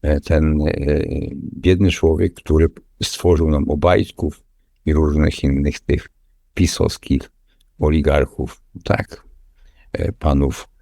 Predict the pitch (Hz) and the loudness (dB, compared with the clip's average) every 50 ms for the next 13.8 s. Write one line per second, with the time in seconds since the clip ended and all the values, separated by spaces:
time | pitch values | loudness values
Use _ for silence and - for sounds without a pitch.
0 | _ _ _ - - 73 67 67 69 67 67 69 67 64 64 64 64 64 62 - | _ _ _ -8 -6 -4 -2 -2 0 0 0 0 0 0 0 0 0 -2 -2 -6
1 | - _ _ _ _ _ _ - - - - 127 - - - 95 85 - - - | -10 _ _ _ _ _ _ -10 -2 0 2 2 2 0 -2 -2 -2 -2 -4 -10
2 | _ _ - - - - 76 76 - - - - 82 80 78 78 76 78 80 - | _ _ -6 -4 -2 0 0 0 -2 -2 0 0 2 2 2 2 2 0 -2 -4
3 | - _ _ _ _ _ _ _ _ - - 82 78 80 82 - 82 85 80 78 | -10 _ _ _ _ _ _ _ _ -6 -2 0 2 2 2 0 0 0 2 2
4 | 85 82 80 82 80 76 73 - - - 113 107 98 90 82 - - - 78 73 | 2 4 4 2 2 0 -2 -6 -4 -2 0 0 2 0 -2 -4 -6 -4 -2 0
5 | 76 73 71 73 71 - - _ _ - 73 73 73 73 73 76 73 71 73 76 | 0 0 0 -2 -2 -4 -8 _ _ -6 -2 0 0 0 0 0 0 0 0 2
6 | 76 73 73 - _ _ _ _ _ _ _ _ _ _ - - 92 82 78 - | 2 2 0 -2 _ _ _ _ _ _ _ _ _ _ -6 -4 -2 0 0 2
7 | 76 - - - 80 85 - - - - - - - 71 71 71 69 71 69 - | 0 0 0 -2 -2 -2 -2 0 -2 -2 -2 -4 -6 -4 -4 -4 -6 -8 -10 -12
8 | _ - - 73 80 85 82 80 92 90 85 - - 78 78 - - 80 78 73 | _ -10 -4 0 2 2 4 4 2 0 0 0 0 0 0 0 0 0 0 0
9 | 76 - - - 82 73 73 71 - - - 76 78 - - _ _ _ _ _ | -2 -4 -4 -4 0 0 0 0 -2 -2 -2 0 -2 -2 -4 _ _ _ _ _
10 | _ _ _ - - 143 - - - 85 85 73 78 76 73 73 73 71 - - | _ _ _ -6 -6 -6 -2 0 0 2 2 2 2 2 2 2 0 -2 -2 -2
11 | - 69 - - - - - - - - - 76 80 80 78 73 82 76 76 71 | -2 -2 -2 -2 -4 -6 -8 -8 -8 -6 -4 -2 0 2 2 2 2 2 2 2
12 | - - 78 67 - - _ _ _ - _ _ - - - - 82 80 76 73 | 0 0 -2 -2 -2 -6 _ _ _ -20 _ _ -12 -8 -2 0 2 2 2 0
13 | - - - - 67 - - - 76 69 67 67 67 65 65 | -2 -4 -4 -4 -4 -2 -2 0 0 0 0 0 -2 -2 -4